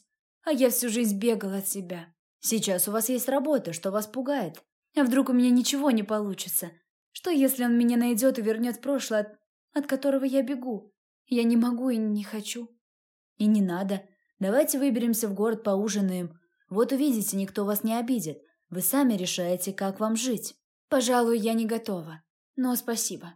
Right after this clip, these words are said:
Поднявшись из кресла, пошла в свой корпус. «Вера, подожди!»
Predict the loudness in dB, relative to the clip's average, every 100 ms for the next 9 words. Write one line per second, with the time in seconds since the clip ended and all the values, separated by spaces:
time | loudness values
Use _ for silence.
0 | _ _ _ -2 0 0 -2 -4 -8 -6
1 | -8 -4 -4 -2 -4 -4 -6 -4 -6 -4
2 | -6 -6 -10 -14 -12 -12 -12 _ _ _
3 | 0 6 6 4 -2 -2 0 -2 -4 -8